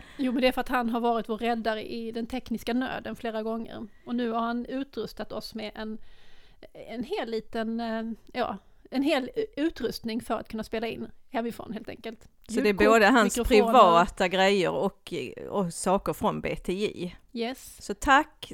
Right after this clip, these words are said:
Speaker 2: eh, snälla Mattias, och tack B T J. Eh, vi ska säga lite mer, eh, om er i slutet på programmet. För man kan ju säga att ni sponsrar i detta avsnittet.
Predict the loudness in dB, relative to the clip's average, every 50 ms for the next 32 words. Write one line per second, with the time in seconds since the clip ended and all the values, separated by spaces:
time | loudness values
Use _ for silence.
0 | -10 -4 0 2 2 2 0 0 0 2 4 4 4 4 4 4 4 4 4 2
1 | 2 0 0 0 0 0 0 2 2 2 0 -2 -4 -2 -2 -2 -2 -2 -4 -4
2 | -4 -4 -2 -2 -2 -2 0 0 2 2 2 0 -4 -6 -8 -14 -20 -20 -20 -20
3 | -20 -20 -20 -20 -18 -14 -10 -8 -6 -4 -4 -4 -4 -4 -4 -4 -6 -4 -2 0
4 | 4 6 8 8 8 8 8 6 4 4 2 0 0 2 2 2 2 0 0 -2
5 | -4 -2 -4 -4 -4 -4 -4 -4 -4 -4 -2 -2 0 0 0 0 0 0 -2 -2
6 | -4 -6 -6 -2 -2 -2 -2 -2 -4 -8 -12 -8 -8 -8 -4 -4 -4 0 2 2
7 | 2 2 0 -4 -4 -4 -4 -4 -4 -8 -14 -16 -18 -20 -20 -20 -20 -20 -10 -4
8 | -2 -2 -2 0 0 -2 2 4 4 6 6 4 4 2 0 -2 -2 -4 -2 -2
9 | 0 0 0 -2 -2 -2 0 0 -2 -2 -2 -2 -2 -2 -4 -6 -8 -10 -12 -12
10 | -12 -8 -6 -4 -4 -4 -4 -8 -14